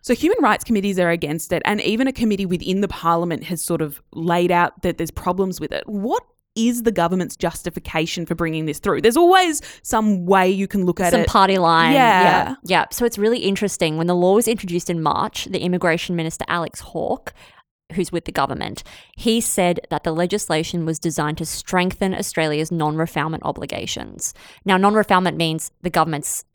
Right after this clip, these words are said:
Speaker 2: obligations to not send people back to their home countries if they are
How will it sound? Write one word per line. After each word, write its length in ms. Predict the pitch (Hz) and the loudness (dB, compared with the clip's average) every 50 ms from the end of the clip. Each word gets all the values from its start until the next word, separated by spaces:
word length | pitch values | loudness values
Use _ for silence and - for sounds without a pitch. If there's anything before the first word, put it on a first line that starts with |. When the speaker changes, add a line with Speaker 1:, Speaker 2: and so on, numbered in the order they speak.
| - _ | -14 _
Speaker 2:
obligations 600 | - 180 160 165 170 - 151 151 151 - 170 - | -4 -2 -2 0 0 0 -2 -2 -4 -6 -8 -6
to 80 | - 226 | -4 -4
not 260 | 175 175 180 170 - - | -2 2 0 0 0 0
send 180 | - 165 156 | -4 -4 -2
people 180 | 170 170 151 165 | -4 -4 -4 0
back 180 | - 143 135 - | 0 0 0 0
to 40 | - | -2
their 140 | 151 151 | -2 -2
home 200 | 151 - - - - | 0 -2 -4 -4 -4
countries 540 | - - - - - - - - - - - - | -6 -6 -6 -6 -6 -6 -6 -6 -6 -8 -6 -8
if 160 | 170 - - | -8 -6 -2
they 160 | - - - - | -4 -4 -2 2
are 360 | - 147 143 - - - | 2 2 4 4 2 0